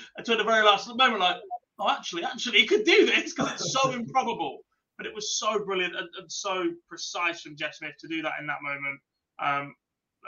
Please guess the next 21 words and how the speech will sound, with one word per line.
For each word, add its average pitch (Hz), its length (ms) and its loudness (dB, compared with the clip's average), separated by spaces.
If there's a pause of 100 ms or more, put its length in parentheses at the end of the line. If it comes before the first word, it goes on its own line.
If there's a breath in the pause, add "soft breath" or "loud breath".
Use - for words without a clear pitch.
(520)
Luke 165 200 -2
Humphries 139 360 -10
<laughs> - 40 -8
has 175 320 -8
played 160 360 0 (100)
solid 160 460 -2
all 156 120 -4
weekend 151 420 -2
once 151 220 -6
again 151 260 0
and 143 120 -8 (380 soft breath)
been 156 140 -10
beaten 165 300 0
at 151 100 -2 (340)
the 170 100 -8
penultimate 170 460 -6
hurdle. 156 400 -2
But, 147 180 -4 (460)
um, 156 300 0 (500)
yeah, - 60 -16 (160)
look, - 120 -14